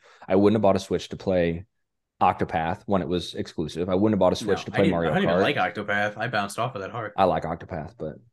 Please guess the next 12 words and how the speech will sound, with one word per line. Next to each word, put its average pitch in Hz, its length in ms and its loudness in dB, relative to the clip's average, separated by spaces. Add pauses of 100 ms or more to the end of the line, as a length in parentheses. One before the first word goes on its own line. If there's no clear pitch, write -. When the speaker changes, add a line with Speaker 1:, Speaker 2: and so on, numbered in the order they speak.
(220)
Speaker 1:
you 87 80 -10
know, 73 220 -12
that, - 320 -2 (760)
you 95 120 -2
know, 73 160 -10
that's - 380 -10
neither 95 220 2
Speaker 2:
It's 92 80 0
Speaker 1:
here 95 80 2
nor 87 100 0
Speaker 2:
agreed. 85 100 2
Speaker 1:
there. 92 280 6